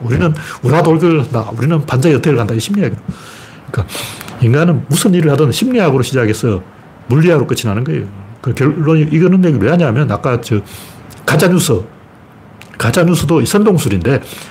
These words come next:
김어준이 가짜뉴스로 선동을 해서 심리적으로 이긴다는 거짓말입니다. <laughs> 김어준이 지지 않을 수는 있는데 이길 수는 없어요.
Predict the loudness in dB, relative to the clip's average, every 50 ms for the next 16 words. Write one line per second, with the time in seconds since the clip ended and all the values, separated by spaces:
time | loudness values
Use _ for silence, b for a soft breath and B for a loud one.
0 | B B -2 0 2 4 4 4 4 2 2 2 2 2 0 B B B B B
1 | -8 -6 -4 0 0 0 0 0 -2 -2 -2 -2 0 0 2 2 2 2 2 2
2 | 0 0 0 0 0 2 2 2 2 2 2 2 2 2 2 2 2 2 0 B
3 | B B B B -4 -2 0 0 2 0 0 0 0 2 2 2 2 2 0 -2
4 | -2 -4 -4 -6 -8 -10 -14 -20 -20 -20 -20 -18 B B B B B B B B
5 | B B B B B B -16 -16 -18 -18 -18 -16 -16 -16 -16 -16 -16 -16 -14 -14
6 | -14 -14 -12 -12 -12 -12 -12 -12 -12 -12 -12 -12 -12 -12 -10 -10 -10 -12 -10 -10
7 | -10 -10 -10 -8 -8 -8 -6 -2 0 2 2 4 2 2 2 0 0 0 0 0
8 | 0 2 2 2 0 0 0 0 -2 -2 -2 -2 -2 0 0 0 0 -2 -2 -4
9 | -4 -6 -8